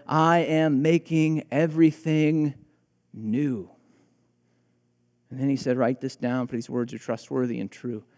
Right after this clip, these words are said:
He's making it all new, church. And we need to do a little deep dive to kind of appreciate what that means. When you and I say new, we have one word that has a lot of different facets and connotations to it.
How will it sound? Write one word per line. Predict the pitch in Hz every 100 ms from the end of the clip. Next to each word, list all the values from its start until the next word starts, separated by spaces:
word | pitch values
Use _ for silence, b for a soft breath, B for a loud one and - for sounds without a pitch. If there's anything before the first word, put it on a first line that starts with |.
| b b
He's | 135
making | 151 226 233
it | 226
all | 240 240
new, | 226 240 147 - _
church. | - 123 - - - _ _ _ _ _ _ _ _ _ _ -
And | 151
we | 185
need | 254
to | 220 175 - 185
do | 190 202
a |
little | 214 202
deep | 160 202
dive | 170 160 156 139
to |
kind | 135 180
of | 156
appreciate | - 196 202 - 165 143
what | 143 165 -
that | 151 139 151
means. | 170 175 135 110 - b b b b
When | 147 160
you | 233 302
and | 240
I | 233
say | 202 - 180
new, | 156 156 170 208 226
we | 214
have | 220 160
one | 143 170 208 175
word | 196 208 208
that | 151
has | 165 156
a |
lot | 147 151 175
of | 165
different | 160 127
facets | - 160 151 165 -
and | 147
connotations | - 143 139 175 165 139 127 -
to | 135
it. | 120